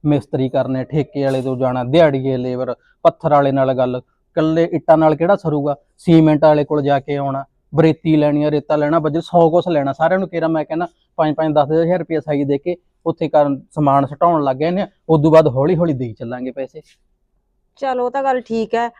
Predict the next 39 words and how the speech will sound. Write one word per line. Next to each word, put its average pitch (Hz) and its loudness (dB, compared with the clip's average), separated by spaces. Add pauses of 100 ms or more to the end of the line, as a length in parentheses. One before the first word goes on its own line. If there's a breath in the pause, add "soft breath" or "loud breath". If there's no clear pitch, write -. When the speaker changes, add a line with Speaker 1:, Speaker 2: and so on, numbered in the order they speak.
(160 soft breath)
Speaker 2:
ਬਾਕੀ 277 2
ਭਾਈ 320 -2
ਆ 302 -2
ਗੜੀਰਾ 285 2
ਜਾ 247 0
ਉਹਨਾਂ 262 -2
ਨੂੰ 277 -6
ਕਹਿ 294 0
ਲੈ 240 4
ਕੇ 233 0
ਜਾਣਗੇ, 233 -2 (280)
ਇੱਥੇ 320 4
ਖੜਾ 330 4
ਕੇ 285 0
ਕਾਇਦ 277 6
ਨਾ 262 2
ਦੇ, 240 0 (260)
ਆਪ 330 2
ਔਖੇ 330 6
ਹੋਈ 277 8
ਜਾਂਦੇ 254 2
ਆ। 247 -4 (540)
Speaker 1:
ਓਹੋ, 127 -4 (540)
ਕਿਸੇ 208 4
ਦਾ 220 10
ਕਿਉਂ 214 6
ਆ 220 8
ਗੜੀਰਾ 220 8
ਇਹ? 202 2 (480)
Speaker 2:
ਹੋਰ? 339 4 (500)
Speaker 1:
ਆਪਣਾ 247 4
ਇਹ। 185 2 (1040)
Speaker 2:
ਆਪਣਾ? 285 -10 (320)
Speaker 1:
ਹਾਂ। 180 2 (1080)
Speaker 2:
ਆਪਣਾ 330 -6
ਕਿਵੇਂ 330 -6
ਬਣ 311 -4
ਗਿਆ 302 -4
ਇਹ? 285 -8